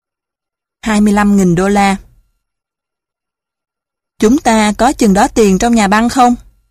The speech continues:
"Được rồi, vậy thì tăng tốc cho nó đi." Người điều khiển tăng công suất của máy lên, rồi tăng thêm lần nữa. Đoạn, ông quay sang cảnh báo.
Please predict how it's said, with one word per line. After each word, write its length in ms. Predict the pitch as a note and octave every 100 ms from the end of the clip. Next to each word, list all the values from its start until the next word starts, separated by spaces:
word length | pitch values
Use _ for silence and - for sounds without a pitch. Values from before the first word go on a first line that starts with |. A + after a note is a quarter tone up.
| _ _ _ -
"Được 200 | F#3 F3+
rồi, 340 | F3+ F3+ E3 - _ _
vậy 240 | F#3+ F3 F3+
thì 180 | G3
tăng 280 | E3+ G#3 G#3
tốc 240 | B3 C#4 -
cho 80 |
nó 200 | G#3 G3
đi." 240 | B3+ A#3 G#3+ - _ _ _ _ _ _ _ _ _ _ _ _ _ _ _ _ _ _ _ _ _ _ _ _ _ _ _
Người 240 | A3 A3 G3+
điều 160 | G#3+
khiển 360 | F#3+ F#3+ C#3+ A#3+
tăng 320 | - A3+ G#3+
công 220 | A3 G#3
suất 280 | G3 C#4+ -
của 80 | F3+
máy 240 | G3 G#3
lên, 280 | B3+ A3+ G#3 - - _ -
rồi 200 | G#3+ G3+
tăng 280 | B3 B3
thêm 200 | B3 B3+
lần 240 | A#3 G3 E3
nữa. 280 | D3 C#3 B3+ - _ _ _ _ _ _ _
Đoạn, 320 | F#3 E3+ D3 F3 - _
ông 300 | - G#3 G3+ F#3+
quay 240 | G#3+ G#3
sang 320 | - G#3 G3
cảnh 240 | F#3 - G3+
báo. 280 | F#3+ G3+